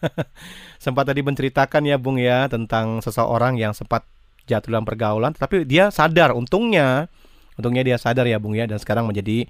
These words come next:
seseorang yang, ya, bisa berkarya. Nah, eh, bagaimana nih, Bung, dengan mereka yang, eh, akhirnya memang terjerat dengan narkoba ini? Apakah mereka masih ada harapan untuk pulih?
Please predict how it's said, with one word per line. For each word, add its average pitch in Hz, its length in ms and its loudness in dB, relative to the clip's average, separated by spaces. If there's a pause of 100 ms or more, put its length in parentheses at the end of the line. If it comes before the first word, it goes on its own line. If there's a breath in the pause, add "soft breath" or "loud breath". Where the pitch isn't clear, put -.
(380 loud breath)
seseorang 117 480 -2
yang, 107 140 -2 (260)
ya, 98 560 -4
bisa 113 320 -2
berkarya. 107 560 -2 (320 loud breath)
Nah, 147 160 2 (560 soft breath)
eh, 147 400 4
bagaimana 190 400 4
nih, 202 80 2
Bung, 143 240 2
dengan 151 240 2
mereka 151 320 0
yang, 151 560 0 (400)
eh, 135 680 0 (260)
akhirnya 156 320 0
memang 156 180 0
terjerat 131 400 0 (140)
dengan 120 320 -2
narkoba 117 420 0
ini? 107 220 -4
Apakah 139 320 -4
mereka 185 260 -4
masih 147 480 -2
ada 135 240 -2
harapan 123 400 0
untuk - 160 -8
pulih? 143 600 -2